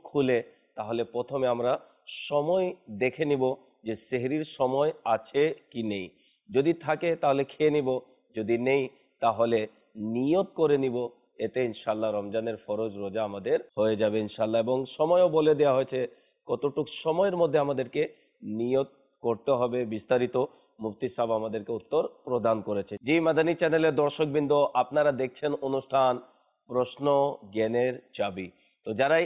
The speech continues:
এই অনুষ্ঠান দেখছেন, ইলমে দিন অর্জন করার নিয়তে, শরীয়তের বিধিবিধান জানার নিয়তে আপনারা আমাদেরকে কল করুন, বিভিন্ন প্রশ্ন করুন, ইনশাআল্লাহ আজ্জা ওয়া জাল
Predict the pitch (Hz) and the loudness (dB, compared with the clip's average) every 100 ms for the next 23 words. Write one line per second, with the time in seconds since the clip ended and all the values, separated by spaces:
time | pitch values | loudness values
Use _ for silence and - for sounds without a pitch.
0 | 165 160 160 165 175 156 151 151 156 151 | 2 4 4 2 2 2 0 2 0 0
1 | - 156 160 165 135 156 185 180 175 165 | -2 -4 -2 -2 0 0 2 2 2 2
2 | 196 185 175 156 156 151 147 139 127 - | 2 2 4 4 4 4 4 2 0 -2
3 | 160 165 185 190 190 143 160 190 202 190 | 2 4 4 4 2 2 -2 -2 0 2
4 | 185 160 156 160 147 147 147 151 131 - | 2 4 2 2 2 2 2 2 0 -2
5 | _ _ - 104 123 123 123 127 120 123 | _ _ -10 -6 0 2 2 2 0 0
6 | 127 120 131 151 156 156 156 156 151 - | -2 -2 -2 0 0 0 0 0 -2 -8
7 | _ _ 127 156 208 208 196 - 190 - | _ _ -8 -6 -2 -2 -2 0 -2 0
8 | 220 196 185 180 - 151 139 143 139 135 | 0 2 4 2 0 -2 -2 0 2 2
9 | 131 127 123 120 123 | 2 2 2 4 2